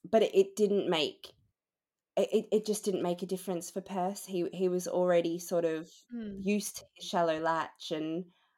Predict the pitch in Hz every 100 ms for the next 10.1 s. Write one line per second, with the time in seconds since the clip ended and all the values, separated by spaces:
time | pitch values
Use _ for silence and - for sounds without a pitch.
0 | _ 160 160 147 151 175 175 _ _ _
1 | _ - _ _ _ _ 180 165 151 165
2 | - _ _ 165 190 185 - - 202 185
3 | 180 170 165 - 269 330 233 254 277 277
4 | - 202 175 208 202 220 208 196 180 170
5 | 165 170 - 175 180 - 202 175 160 165
6 | 208 202 180 180 170 160 160 196 190 170
7 | 180 156 - 180 190 165 175 160 160 -
8 | 165 170 - 160 165 170 165 180 214 165
9 | 156 165 196 180 170 - 165 151 - 233